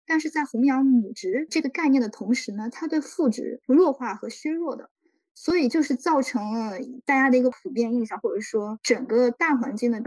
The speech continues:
背景下，就是觉得母亲应该承担家庭中的主要责任，而事实上并不是这样的。我觉得是建立在所谓对母职的神话上，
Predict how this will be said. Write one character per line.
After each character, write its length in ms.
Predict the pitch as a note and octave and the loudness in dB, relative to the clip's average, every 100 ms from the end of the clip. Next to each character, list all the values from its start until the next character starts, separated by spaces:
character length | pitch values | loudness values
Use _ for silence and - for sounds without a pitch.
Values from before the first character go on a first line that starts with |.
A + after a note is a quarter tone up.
| C4+ | 0
背 160 | D4+ | 0
景 180 | - B3 | -2 -8
下， 260 | - G#3 A#3+ | -4 -4 -2
就 140 | A#3 | -2
是 120 | G#3+ G#3+ | -2 -4
觉 160 | - | -4
得 140 | F#3+ G3+ | -4 -4
母 180 | G3 | -4
亲 240 | - - D4 | 0 6 8
应 120 | B3 | 8
该 120 | A3+ | 6
承 260 | G#3+ - - | 2 0 0
担 160 | G#3 | 0
家 160 | G#3+ A3 | 0 0
庭 120 | G#3+ | -2
中 120 | G#3 | -2
的 80 | G3+ | -4
主 140 | G#3 G3 | -2 -4
要 160 | F#3+ | -4
责 180 | - B3 | -4 -4
任， 200 | C#4 A3+ - _ _ | -4 -8 -14 _ _
而 100 | - | -2
事 140 | A#3+ D4+ | 2 4
实 60 | |
上 240 | C4+ C#4+ C#4 | 4 6 6
并 140 | D#4+ | 6
不 60 | B3+ | 2
是 120 | - | -2
这 100 | - | -6
样 220 | - - | -8 -10
的。 60 | - _ _ - _ _ - | -14 _ _ -20 _ _ 2
我 120 | A3+ | 4
觉 120 | A#3 | 4
得 80 | C#4 | 2
是 120 | E4 | 0
建 300 | D#4+ F#4+ E4+ | 0 -2 0
立 120 | D#4 | 0
在 260 | C4 C4 A#3 | 0 0 -2
所 240 | A3+ - | -4 -6
谓 200 | - A#3+ | 2 2
对 260 | A#3 C4+ G#3+ | 2 -2 -2
母 240 | A#3 G#3+ - | -4 -4 -6
职 280 | - F#3 F#3+ | -2 -2 0
的 260 | A3+ C4 - | 2 0 0
神 420 | - - F#3+ G#3 | -4 -4 -4 -4
话 180 | E4+ D#4+ | 0 0
上， 280 | - G3+ | 0 -6